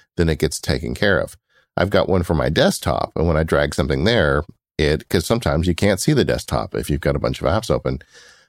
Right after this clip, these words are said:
uh, it makes a copy on the desktop, 'cause stuff I put on the desktop I treat as disposable. Um, so it's just, like,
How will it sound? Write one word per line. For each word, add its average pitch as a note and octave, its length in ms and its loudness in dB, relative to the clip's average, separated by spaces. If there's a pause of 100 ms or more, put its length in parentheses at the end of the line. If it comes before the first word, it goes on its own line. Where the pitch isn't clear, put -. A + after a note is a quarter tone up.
(140)
uh, D#2+ 220 2 (140)
it G#2 240 2 (180)
makes E2+ 240 0
a A#1 100 -2
copy - 580 0
on B1 120 0
the A#1 80 -2
desktop, - 480 -4
'cause - 100 -4
stuff B2+ 220 0
I - 80 2
put G#2 160 0
on G2 100 4
the F2 80 4
desktop D2+ 420 0
I C2+ 120 2
treat C#2+ 260 0
as B1 140 -2
disposable. G2 720 -2 (680)
Um, E2+ 360 2
so D3+ 180 4
it's C#3 100 0
just, - 160 -2
like, B2+ 200 0